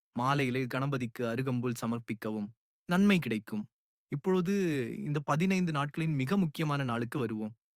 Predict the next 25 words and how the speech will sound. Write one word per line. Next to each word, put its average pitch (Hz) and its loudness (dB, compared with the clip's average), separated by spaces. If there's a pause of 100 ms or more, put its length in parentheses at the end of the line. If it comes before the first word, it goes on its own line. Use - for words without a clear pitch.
(160)
டிசம்பர் 170 2
ஏழாம் 135 2
தேதி. 113 -2 (600)
இதை 170 4
உங்கள் 156 2
காலண்டரில் 156 2
சிவப்பு 170 0
மையால் 135 0
குறித்து 123 -4
வைத்துக் 120 -4
கொள்ளுங்கள். 104 -2 (540)
கும்பராசிக்கு 196 4
செவ்வாய் 151 0 (160)
மூன்று, 156 2 (480)
ஆறு 151 2 (380)
அல்லது 196 2
பதினொன்றாம் 180 2
பாவகங்களில் 151 0
வரும்பொழுது, 127 -2 (800)
அவர் 180 2
யோக 233 4
காரகரை 160 0
போல 139 -2
பலன் 160 0
தருவார். 113 -2